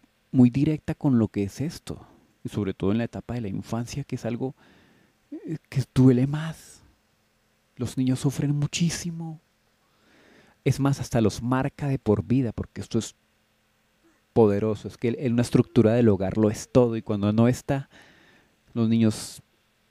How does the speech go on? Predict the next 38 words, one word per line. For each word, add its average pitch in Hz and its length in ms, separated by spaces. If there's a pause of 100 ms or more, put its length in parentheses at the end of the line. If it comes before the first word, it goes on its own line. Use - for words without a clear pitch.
vienen 120 300
al 110 120
mundo 98 280
sufriendo, 101 720
sufriendo. 90 680 (1300)
Por 170 100
eso 190 160
es 247 60
mejor 208 320
que 214 100
si 196 140
la 143 80
gente 110 320
no 120 100
quiere 131 240
tener 92 260
hijos, 101 520 (480)
si - 100
no 95 100
quiere 110 220
hacerse 120 300
cargo, 143 260
es 147 80
mejor 151 260
que, 165 200 (400)
bueno, 123 220
de 143 120
una 127 220
vez 156 140
se 165 100
hagan 175 160
la 175 80
vasectomía 147 800
o 131 40
alguna 123 320
cuestión 139 520
de 170 100
esas. 110 400